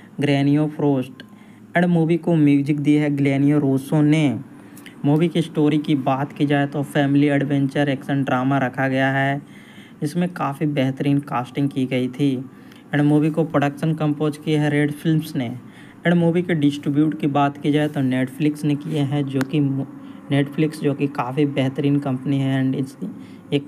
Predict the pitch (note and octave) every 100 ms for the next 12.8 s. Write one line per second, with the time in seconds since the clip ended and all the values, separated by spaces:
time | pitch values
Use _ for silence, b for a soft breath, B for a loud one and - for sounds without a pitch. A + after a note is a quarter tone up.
0 | - D3 D3 C#3+ C#3+ C#3 C#3 C3 C3 C3+
1 | D3 C3+ C#3 B B B C3 C#3 - C3+
2 | C#3 C3 C3+ - C3+ C3+ B2 B2+ B B
3 | B B - D3+ D#3 D#3 D#3+ E3 D3+ D3
4 | D3 D#3+ C#3 C#3+ C#3+ C#3 C#3 C#3 C#3+ C#3+
5 | C3+ C3+ D3+ D3+ D3+ D3 D3 C#3+ D3 C3+
6 | C3 C3+ C3+ - - C3+ D#3 D#3 D3 C#3
7 | C3 C3+ B2 C3+ C3+ - D3 C3 C3 B2+
8 | C3 B2 B2+ C3+ C#3 C3+ C3 C3+ C3+ C#3+
9 | C#3+ C#3 C#3 C#3 C#3+ - - - C#3 C#3
10 | C#3 C#3+ D#3+ D#3 D#3 C#3+ C3+ C#3+ D#3 C#3+
11 | - C3 A#2+ - - B B - - D#3
12 | E3 D#3 E3+ - C#3 D3+ D#3 D3+